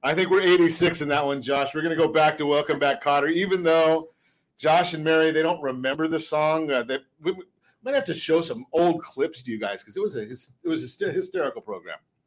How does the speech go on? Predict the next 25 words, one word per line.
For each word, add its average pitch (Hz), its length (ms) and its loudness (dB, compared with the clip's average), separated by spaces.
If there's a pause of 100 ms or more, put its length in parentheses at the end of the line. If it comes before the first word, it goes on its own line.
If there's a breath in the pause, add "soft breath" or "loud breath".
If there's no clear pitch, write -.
(440 soft breath)
But 202 100 2
I 185 140 6
digress. 143 580 2
Let 143 100 -2
me 147 40 -2
remind 143 320 -2
you, 139 60 -4
if 123 40 -8
you 143 80 0
ever 139 100 2
have 151 120 2
any 151 100 0
home 151 120 -2
or 147 80 -2
finance-related 147 680 0
questions, 127 320 -2
I 131 120 2
am 127 220 -2
the 120 80 -6
consumer 123 360 -4
advocate 113 400 -4
looking 110 160 -10
out 110 140 -6
for 113 80 -16
you. 107 220 -10